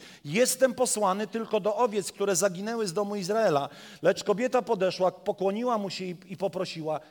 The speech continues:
"Panie, pomóż mi". "Niedobrze jest zabierać chleb dzieciom", odpowiedział, "i rzucać szczeniętom". Pan Jezus, taki zawsze uprzejmy,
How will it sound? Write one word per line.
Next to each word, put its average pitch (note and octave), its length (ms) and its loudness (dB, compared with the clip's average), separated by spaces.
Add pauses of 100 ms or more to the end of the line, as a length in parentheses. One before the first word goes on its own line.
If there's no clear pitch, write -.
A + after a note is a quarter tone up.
(140)
"Panie, D3+ 480 0 (560)
pomóż D3 480 -8
mi". D#2 260 -18 (1700)
"Niedobrze D#3+ 680 -4
jest D3 160 -4
zabierać D#3+ 540 -2
chleb D#3+ 240 -4
dzieciom", F3+ 380 -6
odpowiedział, C3+ 680 -6 (220)
"i D#3 100 -10
rzucać C#3+ 420 -8
szczeniętom". A#2 840 -10 (1500)
Pan A#3+ 140 -6
Jezus, F3 300 -8
taki F3 200 -12
zawsze F#3+ 300 -6
uprzejmy, A#2+ 560 -8